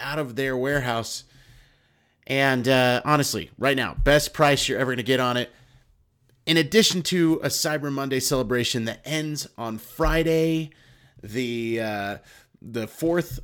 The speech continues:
of December at midnight, you get forty percent off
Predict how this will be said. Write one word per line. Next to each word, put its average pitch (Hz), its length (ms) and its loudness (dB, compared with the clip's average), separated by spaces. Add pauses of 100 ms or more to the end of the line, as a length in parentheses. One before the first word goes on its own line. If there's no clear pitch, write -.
of 98 180 -8
December 151 500 -4
at 113 240 -10
midnight, 160 840 -2 (680)
you 117 120 -12
get 127 160 -4
forty 247 320 -4
percent 160 520 -2
off 135 280 -2